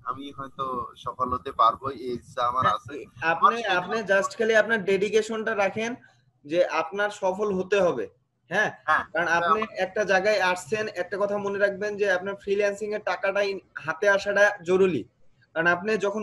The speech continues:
Speaker 2: মনোজ দা হাতে যখন ডলারটা পাবেন, কয়েকটা ক্লায়েন্টের সাথে কাজ করবেন, তখন কিন্তু আপনার, এ, এক্সপেরিয়েন্সটা বেড়ে যাবে, plus কিন্তু আপনার confidence লেভেলটা অনেক বেশি হাই হয়ে যাবে।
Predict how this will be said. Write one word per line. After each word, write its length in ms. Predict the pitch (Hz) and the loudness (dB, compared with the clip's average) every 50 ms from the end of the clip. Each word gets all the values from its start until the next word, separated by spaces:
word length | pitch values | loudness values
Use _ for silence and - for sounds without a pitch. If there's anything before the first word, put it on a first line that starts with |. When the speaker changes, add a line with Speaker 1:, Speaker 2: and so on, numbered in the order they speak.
| 196 190 | -2 -2
Speaker 2:
মনোজ 200 | 196 208 208 190 | 0 0 0 0
দা 120 | 185 220 208 | 0 -2 -2
হাতে 400 | 180 151 135 143 151 - - 208 214 220 220 - _ _ _ _ _ - | -2 -2 -4 -4 -4 0 4 4 4 4 4 -2 _ _ _ _ _ 2
যখন 220 | 170 175 175 208 208 185 | 2 2 2 2 0 4
ডলারটা 480 | 165 180 180 190 196 202 196 - 208 208 | 6 6 6 6 6 2 4 4 4 4
পাবেন, 360 | 202 202 185 165 165 170 180 202 | 6 4 2 2 2 0 -4 -2
কয়েকটা 440 | - - 185 185 190 185 - 220 | 0 2 2 2 2 0 -2 -6
ক্লায়েন্টের 480 | 208 - 190 185 190 196 190 190 208 196 - | -4 0 0 2 2 2 0 -2 -4 -4 -4
সাথে 160 | 208 196 196 | -4 -4 -2
কাজ 180 | 196 185 175 - - - | -2 -2 -2 -4 -4 -6
করবেন, 260 | 185 175 160 170 180 185 | -2 0 0 0 0 0
তখন 260 | 190 180 175 190 190 185 | 0 -2 0 -2 -4 -6
কিন্তু 200 | 202 196 185 202 | -6 -2 0 0
আপনার, 340 | 190 180 - 190 196 196 202 - _ _ _ _ _ - | 0 0 -2 -4 -4 -4 -4 -6 _ _ _ _ _ -4
এ, 80 | - 165 170 160 131 180 | 0 2 2 2 2 0
এক্সপেরিয়েন্সটা 760 | 185 185 - - _ - 196 196 208 208 208 202 202 - 214 202 | -2 -4 -8 -16 _ -8 -4 -2 -2 -2 -2 -4 -2 2 2 2
বেড়ে 260 | 202 170 185 185 208 196 | 4 4 4 4 4 2
যাবে, 200 | 208 202 202 208 | 2 2 0 -2
plus 280 | 202 - 196 185 180 - - - | -2 0 0 -2 -2 -2 -6 -8
কিন্তু 200 | - 208 196 208 208 | -8 -8 -4 -2 0
আপনার 320 | 190 185 190 196 202 202 202 - - _ _ - | 0 0 -2 -4 -4 -4 -6 -8 -14 _ _ -4
confidence 540 | 185 196 202 208 202 - 226 196 226 226 214 - 202 | -2 -2 -2 -2 -2 -2 0 2 2 0 0 -4 -2
লেভেলটা 360 | 202 196 190 208 208 196 214 | -2 0 2 0 0 2 2
অনেক 240 | 202 202 214 220 196 175 | 0 2 0 -2 0 2
বেশি 280 | 170 190 185 185 - 220 214 196 160 - - | 4 4 4 2 0 -6 -6 -6 -8 -10 -12
হাই 240 | - - 160 180 196 202 | -8 0 2 4 6 6
হয়ে 220 | 196 190 185 160 147 | 6 4 4 2 2
যাবে। 180 | 135 113 110 | 0 -2 -4